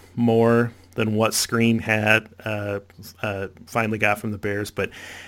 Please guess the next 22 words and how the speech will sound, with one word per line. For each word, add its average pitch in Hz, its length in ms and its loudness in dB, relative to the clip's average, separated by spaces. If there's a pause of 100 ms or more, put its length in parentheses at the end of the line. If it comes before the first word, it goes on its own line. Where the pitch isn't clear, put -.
(600)
it's, 139 260 -2
it's 127 180 -2
enough 110 460 4
to 117 80 -4
where 107 140 0
there 104 160 2
is 107 140 -2
a 104 40 -4
little 104 200 -2
bit 104 120 -2
of 101 80 -4
a 98 60 -6
difference 104 500 -4
to 95 100 -10
say 98 480 -2 (420)
that 92 340 -2 (360)
Screen 113 400 -4
was 101 280 -2 (300)
a 123 100 -8
discount 113 420 -2
for - 120 -10
sure, 107 460 0